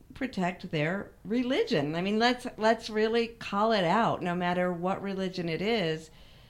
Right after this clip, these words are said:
They want their traditions to be upheld, and they want the freedom to worship the way they worship. But then he says, "We pray to,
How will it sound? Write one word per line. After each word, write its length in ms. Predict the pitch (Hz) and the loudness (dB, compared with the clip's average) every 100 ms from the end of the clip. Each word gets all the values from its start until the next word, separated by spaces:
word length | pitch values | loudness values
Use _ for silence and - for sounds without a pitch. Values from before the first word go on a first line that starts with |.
| - - - | -20 -20 -14
They 240 | - 220 247 | 2 6 6
want 500 | 220 247 294 - - | 8 6 6 0 -2
their 200 | 214 208 | 2 2
traditions 1040 | 208 185 214 254 - 143 151 175 180 - - - | 0 0 2 2 2 -2 -4 -6 -10 -16 -18 -10
to 100 | 175 | -6
be 180 | 180 170 | -2 0
upheld, 460 | 160 175 196 180 | -2 -2 -4 -2
and 100 | 170 | 0
they 80 | 170 | 0
want 300 | 175 180 - | 2 0 0
the 80 | 165 | -6
freedom 680 | - 220 254 190 156 156 156 | -6 -2 0 2 0 -2 -4
to 160 | 180 | -6
worship 560 | 160 196 220 - 160 - | -2 0 0 0 -4 -4
the 100 | 160 | -4
way 220 | 160 160 | 0 0
they 160 | 156 147 | 0 -2
worship. 600 | 151 214 247 - 147 - - - - - - - 180 | -2 -2 -2 -2 -4 -4 -12 -20 -20 -20 -20 -16 -2
But 260 | 202 208 185 | 0 0 2
then 260 | 202 247 | 4 6
he 240 | 262 277 254 | 6 4 0
says, 760 | - 233 208 170 156 175 - - - - - - - - - - - - - - | 2 4 4 2 0 -4 -10 -20 -20 -20 -20 -20 -20 -20 -20 -20 -20 -20 -16 -2
"We 140 | 208 | -2
pray 340 | 214 220 233 240 | 0 4 4 4
to, 220 | 254 240 | 2 -2